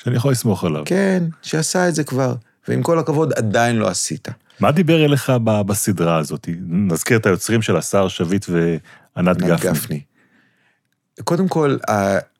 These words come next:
Speaker 2: אה, רגע, אני, אני, אני אסיים את הסיפור. אה,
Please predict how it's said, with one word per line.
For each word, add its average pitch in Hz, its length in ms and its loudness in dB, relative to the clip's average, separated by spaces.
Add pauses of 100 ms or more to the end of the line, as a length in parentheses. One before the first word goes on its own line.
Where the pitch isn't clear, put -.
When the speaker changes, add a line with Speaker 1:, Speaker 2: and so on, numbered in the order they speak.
(120)
Speaker 2:
אה, 95 200 -2 (120)
רגע, 98 240 0
אני, 92 100 -2 (100)
אני, 101 260 -4
אני 95 100 -2
אסיים 135 200 -2
את 139 40 -6
הסיפור. 190 500 -2 (1080)
אה, 110 200 0